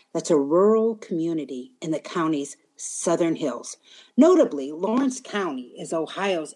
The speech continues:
southernmost county. Let me do this. I'm gonna flip this switch, and I can show you. There's a map of Ohio, and there's Lawrence County all the way down at the tip.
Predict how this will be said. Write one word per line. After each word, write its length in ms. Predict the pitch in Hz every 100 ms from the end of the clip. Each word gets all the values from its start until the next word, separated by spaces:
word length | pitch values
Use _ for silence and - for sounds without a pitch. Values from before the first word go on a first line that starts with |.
| -
southernmost 760 | - 196 180 180 156 131 -
county. 400 | - 147 131 127 _ _ _
Let 140 | 156 151
me 100 | 202
do 180 | 208 160
this. 220 | 156 160
I'm 140 | 170
gonna 420 | 165 170 131 123 131 - _ _
flip 400 | - - 196 202
this 240 | - 208 - _
switch, 680 | - - 202 208 247 - - - _ _ _ _
and 180 | 160 147 -
I 160 | 165 208
can 220 | 208 -
show 400 | - - 214 233
you. 200 | 208 151
There's 280 | 196 269 233
a 40 |
map 300 | 170 151 147
of 80 | 151
Ohio, 540 | 156 156 170 202 226 - _ _
and 180 | - 160
there's 460 | 196 311 320 302 254
Lawrence 320 | 254 254 247
County 360 | - 196 147 147
all 240 | 190 202
the 80 | 190
way 140 | 185
down 380 | 175 165 160 156
at 120 | 143
the 120 | 147
tip. 360 | 131 123 107 _